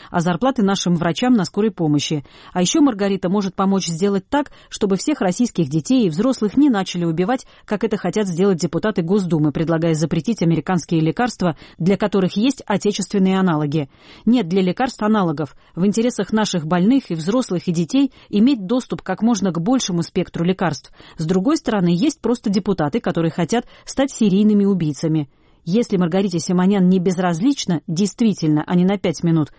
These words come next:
судьба российских врачей и их пациентов, она знает, что делать.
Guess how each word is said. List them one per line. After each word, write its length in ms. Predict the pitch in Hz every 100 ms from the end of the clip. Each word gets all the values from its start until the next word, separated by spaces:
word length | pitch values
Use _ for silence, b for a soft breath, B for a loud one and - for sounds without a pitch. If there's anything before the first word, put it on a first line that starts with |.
| b
судьба 320 | - 196 175
российских 520 | 160 160 165 - 165 165
врачей 380 | 170 165 262
и 160 | - 175
их 120 | 135
пациентов, 480 | 175 - 220 262 180 - b b
она 220 | 226 240
знает, 260 | 180 170 143
что 180 | -
делать. 400 | 139 139 139 -